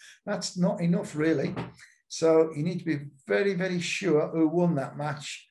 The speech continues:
and the referee should be able, well, will be able to tell you,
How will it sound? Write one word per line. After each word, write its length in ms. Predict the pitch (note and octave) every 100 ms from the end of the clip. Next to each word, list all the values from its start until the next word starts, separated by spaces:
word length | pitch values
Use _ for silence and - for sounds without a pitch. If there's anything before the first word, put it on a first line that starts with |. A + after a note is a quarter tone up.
| -
and 320 | C#3 C3+ C3+
the 80 | C3
referee 720 | D3+ C#3+ C#3+ C#3 C#3 C3+ - -
should 360 | - - D#3+ C3+
be 120 | C#3
able, 300 | C#3+ C#3 - -
well, 260 | G#2 - _ _
will 220 | C#3 E3+
be 120 | D3 D3+
able 220 | C#3 A#2+
to 160 | -
tell 240 | - D3 C#3+
you, 300 | C#3+ C#3+